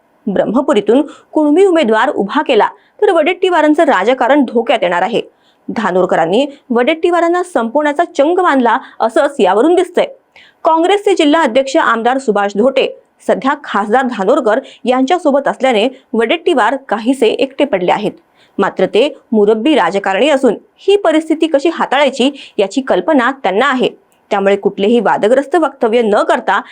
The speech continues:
किंवा पक्षविरोधी भूमिका न घेता चंद्रपूर लोकसभा मतदारसंघ सोडून राज्यात सर्वत्र त्यांचे दौरे सुरे आहेत. वडेट्टीवार आणि खासदार प्रतिभा धानोरकर यांच्यातील वाद थेट दिल्लीत पोहोचला आहे. पक्षश्रेष्ठींनी या वादाची दखल घेतली आहे.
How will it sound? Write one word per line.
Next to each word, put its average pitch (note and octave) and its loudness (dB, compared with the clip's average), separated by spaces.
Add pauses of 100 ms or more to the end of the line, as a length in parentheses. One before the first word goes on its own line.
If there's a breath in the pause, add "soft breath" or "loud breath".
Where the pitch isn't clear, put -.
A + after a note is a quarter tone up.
(160 loud breath)
किंवा F4 2
पक्षविरोधी F4+ 0
भूमिका D4 2
न B3 2
घेता D4 0 (360 soft breath)
चंद्रपूर F4+ 2
लोकसभा B3+ 2
मतदारसंघ F#3+ -2
सोडून F#3+ 2 (220 loud breath)
राज्यात G3+ 0 (280 loud breath)
सर्वत्र D#4+ 2
त्यांचे C4+ 0
दौरे C4 0
सुरे G#3 0
आहेत. F#3+ -4 (840 loud breath)
वडेट्टीवार F#3 0 (180 loud breath)
आणि D4+ 0
खासदार B3 -2
प्रतिभा D4 0
धानोरकर B3+ 0 (320)
यांच्यातील G3 0
वाद G3 2 (300 loud breath)
थेट F4+ -2
दिल्लीत B3 0
पोहोचला A3 2
आहे. A3 -2 (640 loud breath)
पक्षश्रेष्ठींनी E4+ 2
या E4 0
वादाची B3+ 0
दखल A#3 0
घेतली F#3+ 0
आहे. F3+ -2